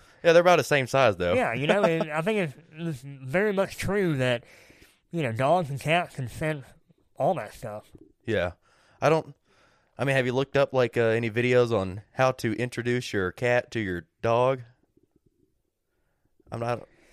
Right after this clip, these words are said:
Speaker 2: No, I haven't. I, I didn't, I haven't looked at that. That would be a good idea,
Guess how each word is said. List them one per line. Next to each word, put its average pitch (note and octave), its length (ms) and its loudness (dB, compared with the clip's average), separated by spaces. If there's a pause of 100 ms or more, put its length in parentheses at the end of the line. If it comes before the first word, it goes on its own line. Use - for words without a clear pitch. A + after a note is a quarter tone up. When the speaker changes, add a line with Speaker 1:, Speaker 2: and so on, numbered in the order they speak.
(160)
Speaker 2:
No, G3 180 0
I E3+ 80 2
haven't. D#3 320 -2
I, C#3+ 320 -4
I D3+ 60 -2
didn't, C#3+ 560 -6
I B2 100 -10
haven't D3+ 240 -6
looked C3 180 -6
at A#2 100 -6
that. A#2 200 -6
That B2+ 100 -4
would E3 140 -2
be C#3+ 80 -2
a C3 60 0
good B2 160 -4
idea, A2+ 500 -6